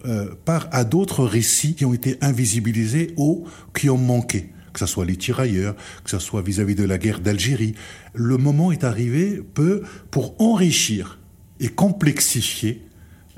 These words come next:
je dirais, les intrigues. Voilà, donc, euh, il, je dirais qu'il faut, quand on a identité, une identité, il faut complexifier les intrigues, il faut compliquer les intrigues. Quelqu'un qui n'a qu'une seule intrigue en lui,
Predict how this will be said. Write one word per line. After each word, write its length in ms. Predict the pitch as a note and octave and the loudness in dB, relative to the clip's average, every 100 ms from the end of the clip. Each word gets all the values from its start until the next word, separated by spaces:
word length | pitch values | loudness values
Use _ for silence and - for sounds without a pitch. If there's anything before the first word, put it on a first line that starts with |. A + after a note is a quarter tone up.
| - | -6
je 180 | G2 A2+ | -4 -2
dirais, 380 | A2+ A#2+ C#3 | 0 2 2
les 240 | C3 B2 A#2 | 4 4 4
intrigues. 500 | A2 - A2 E2+ - - - - - - - | 2 0 0 -2 -6 -12 -20 -20 -20 -12 -4
Voilà, 220 | A#2 F#2 | -2 0
donc, 260 | A2 A#2+ A#2 - - - | -2 -2 -2 -4 -14 -8
euh, 280 | G#2+ G#2+ A2 | -4 -4 -2
il, 340 | A#2+ A#2 A2 | 2 2 2
je 60 | - | 0
dirais 220 | C3 F#3+ | 0 0
qu'il 160 | F#3+ B2 | 0 -4
faut, 400 | - C#3 B2+ B2+ | -2 -2 -2 -2
quand 220 | C3+ C3 | -4 0
on 80 | B2+ | 2
a 60 | B2 | 2
identité, 460 | A#2 A#2+ A#2+ A2+ - | 2 0 -2 -6 -2
une 100 | B2+ | 0
identité, 440 | A#2 B2 - G#3+ A3+ - - - | 2 0 -2 -4 -4 -6 -10 -6
il 60 | C3 | -2
faut 140 | D#3 | 0
complexifier 680 | - E3 D3+ - B2+ - A#2+ | 2 2 0 0 -2 0 0
les 160 | G#2+ | 0
intrigues, 240 | A2 - G#2 | 0 -2 -2
il 60 | |
faut 120 | C#3+ | -2
compliquer 520 | - E3 - A#2+ - G#2 | 2 0 2 0 2 2
les 180 | G2 | 2
intrigues. 460 | F#2+ F2 - F2 - - - - - - - - F#3+ | 0 -2 -2 -4 -6 -18 -20 -20 -20 -20 -20 -12 -2
Quelqu'un 440 | - F3 - D3+ B2+ | 0 2 2 2 0
qui 180 | - | 0
n'a 160 | C#3+ C3 | 0 0
qu'une 240 | - F3+ | 2 2
seule 480 | D#3+ - D3+ C3 A2 - | 2 2 0 0 -2 0
intrigue 480 | D3 - - B2+ - | 0 0 0 -2 0
en 120 | B2+ B2 | 2 2
lui, 360 | A2 B2+ E3 | 4 2 0